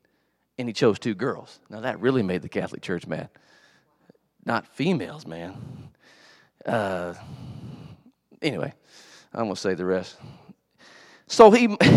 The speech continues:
<laughs> he broke the right, and he represented Jesus as his final act of humility to his disciples. But this dude walks a different way. And instead of traditional speech,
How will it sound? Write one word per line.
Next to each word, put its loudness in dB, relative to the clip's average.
<laughs> -8
he 0
broke 8
the 2
right, 0
and -2
he 0
represented -4
Jesus -8
as -2
his -16
final -4
act -4
of -14
humility -2
to -6
his -4
disciples. -4
But 10
this 6
dude 6
walks 12
a 0
different 4
way. 2
And 10
instead 0
of 4
traditional 0
speech, 2